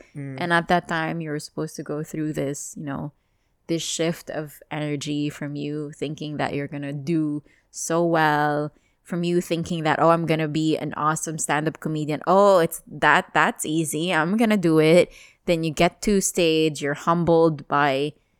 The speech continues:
Speaker 1: The
Speaker 2: you know,
Speaker 1: stage,
Speaker 2: bombing, you're
Speaker 1: yeah.
Speaker 2: humbled by the stage. And then you thinking that you're not gonna do it anymore and feeling defeated, but then you were still able to do it again at
Speaker 1: And
Speaker 2: least
Speaker 1: bounce back,
Speaker 2: once and
Speaker 1: yeah.
Speaker 2: bounce back. So,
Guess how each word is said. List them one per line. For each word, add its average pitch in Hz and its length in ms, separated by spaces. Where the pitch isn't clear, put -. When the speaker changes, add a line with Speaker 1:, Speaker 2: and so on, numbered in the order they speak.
Speaker 1:
The 143 100
Speaker 2:
you 165 60
know, 151 140
Speaker 1:
stage, - 100
Speaker 2:
bombing, 165 500
you're 156 100
Speaker 1:
yeah. 170 100
Speaker 2:
humbled 165 300
by 156 140
the 156 120
stage. 156 720
And 180 160
then 175 180
you 190 180
thinking 185 440
that 170 140
you're 170 120
not 175 120
gonna 180 160
do 170 220
it 165 100
anymore 156 520
and 143 500
feeling 175 500
defeated, 147 920
but - 160
then 156 320
you 151 160
were 151 80
still 160 220
able 147 260
to 147 420
do 156 480
it 165 120
again 151 400
at 123 80
Speaker 1:
And - 120
Speaker 2:
least - 100
Speaker 1:
bounce 139 220
back, 156 80
Speaker 2:
once 151 380
and 180 80
Speaker 1:
yeah. 196 80
Speaker 2:
bounce 240 300
back. 311 340
So, 185 400